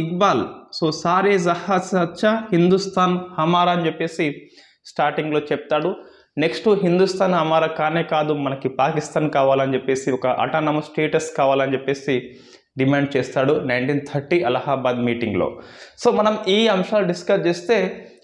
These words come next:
ముస్లిం రిఫార్మ్స్ అనేది అయిపోతుంది. రిఫరెన్స్ పుస్తకాలు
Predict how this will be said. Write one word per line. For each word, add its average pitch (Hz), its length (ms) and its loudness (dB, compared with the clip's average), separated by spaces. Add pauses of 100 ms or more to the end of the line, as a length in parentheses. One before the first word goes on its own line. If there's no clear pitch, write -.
(160)
ముస్లిం 214 280 2 (180)
రిఫార్మ్స్ 185 500 2
అనేది 175 260 4
అయిపోతుంది. 175 520 0 (1000)
రిఫరెన్స్ 220 440 0
పుస్తకాలు 180 440 2